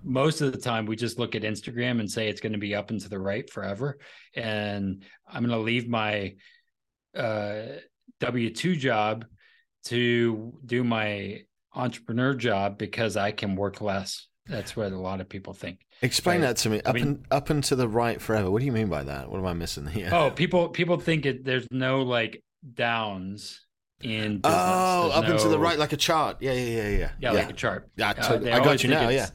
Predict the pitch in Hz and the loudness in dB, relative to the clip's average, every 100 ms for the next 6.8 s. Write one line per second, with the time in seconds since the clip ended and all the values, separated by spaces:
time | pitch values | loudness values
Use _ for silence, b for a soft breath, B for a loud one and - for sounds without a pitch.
0 | - - - 104 104 98 - - - B | -10 -16 -6 -6 -6 -8 -14 -20 -20 B
1 | B 90 82 117 120 113 117 - 120 123 | B -4 -2 0 2 0 -2 -4 0 4
2 | 117 147 135 131 147 151 131 113 107 - | 6 4 4 4 6 6 6 4 4 2
3 | 120 110 117 107 107 98 120 147 - 101 | 2 2 0 0 -2 0 0 0 0 0
4 | 92 82 - 110 107 98 90 120 120 - | 0 -2 0 0 0 -2 0 0 0 -4
5 | 80 - 78 76 - 55 - - - 90 | -10 -10 -12 -12 -10 -10 -8 -8 -4 -2
6 | 117 101 127 151 165 - 135 107 | -2 0 2 2 0 -2 -2 -2